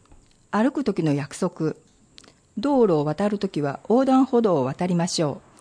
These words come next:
信号が赤の時は止まり、青の時は右と左をよく見て、車が来ていないかを確かめてから渡りましょ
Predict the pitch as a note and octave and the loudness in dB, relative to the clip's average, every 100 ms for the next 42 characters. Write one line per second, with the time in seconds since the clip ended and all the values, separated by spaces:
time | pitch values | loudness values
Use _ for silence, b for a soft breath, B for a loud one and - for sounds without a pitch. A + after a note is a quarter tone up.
0 | b b b b - C4+ C#4+ C4+ C4 A#3+ | b b b b 0 4 4 4 4 2
1 | A3+ - C4 B3 G#3 F3+ E3 D3+ C#3+ - | 0 -2 -2 2 2 0 -2 -2 -4 -4
2 | E3+ E3+ F#3 F3+ E3 - b b b A3+ | -2 0 0 0 -4 -8 b b b 2
3 | B3 G3+ E3+ E3 - D3 - - E3+ G3 | 4 4 0 -2 -4 -4 -6 -4 2 4
4 | B3 B3+ A#3 A3 G3+ G3 F#3+ C4 G3 D#3 | 4 2 2 2 4 4 4 2 0 -4
5 | - C#3+ - _ - A3 B3+ B3+ B3+ B3 | -4 -8 -8 _ -2 4 6 6 4 2
6 | - F#3+ G3+ G#3 - C3 - E3+ - C4+ | 0 2 2 0 -2 -4 -4 -8 0 2
7 | A3 E3+ D3 C3+ C3+ D3 F#3 F3+ F3 - | 2 0 -4 -4 -4 -4 -2 -2 -2 -4
8 | C#3+ | -4